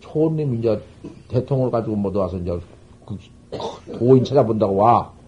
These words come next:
아, 모두 오면 오늘 인사받고는 대통령 큼직한 놈을 가지고 앉아, 앉았으니 여러 가지. 그 대가 좋다. 대가 그 대통령이 좋은 이씨. 큰 이다리, 그 이만해 큰 놈, 단 놈, 그 대가 이다리 있어.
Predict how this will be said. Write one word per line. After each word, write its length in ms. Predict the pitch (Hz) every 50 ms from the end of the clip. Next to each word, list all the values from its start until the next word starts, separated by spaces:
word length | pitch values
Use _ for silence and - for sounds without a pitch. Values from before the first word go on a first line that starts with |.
| - -
아, 60 | 98
모두 200 | 104 117 113 117
오면 200 | 113 110 101 87 - - - - - - - - - - - - - - - - - -
오늘 220 | - 131 135 131 120
인사받고는 580 | 123 120 110 113 104 104 98 - - 104 87 82 - - - - - - - - -
대통령 600 | - - 110 113 - - 139 143 151 147 147 135 135 - -
큼직한 680 | - 185 185 156 156 165 160 147 147 143 131 131 - -
놈을 160 | 151 147 143
가지고 240 | 135 135 123 123 127
앉아, 260 | 123 117 110 117 120 113
앉았으니 340 | 110 104 104 - - 101 90
여러 120 | 113 117
가지. 200 | 101 98 85 - - - - 80 67 - - - - - - - - - - - - - - - - - - - - - - -
그 100 | - 143
대가 300 | - - - - 170 196 196
좋다. 720 | - - - - - 226 196 - - - - 98 95 143 190 - - - - - - - - - - - - - - - - - - - - - - - - -
대가 220 | - - 120 151 170
그 180 | 175 180 180 -
대통령이 360 | - - - - - 123 123 104
좋은 220 | 143 165 165 135
이씨. 420 | 123 135 - - - - - 160 - - - - - - - - - - - - - - - -
큰 380 | - - - 226 185 131 104
이다리, 420 | 110 127 131 139 165 160 - - -
그 120 | - - - -
이만해 680 | 127 143 160 156 151 170 170 170 165 170 175 175 - -
큰 220 | - - - 214 214
놈, 220 | 190 165 151 -
단 200 | - 139 143 147
놈, 180 | 147 143 135 107
그 140 | 160 131 -
대가 200 | - 127 135 131
이다리 340 | 131 131 117 - 123 117 120
있어. 160 | 110 -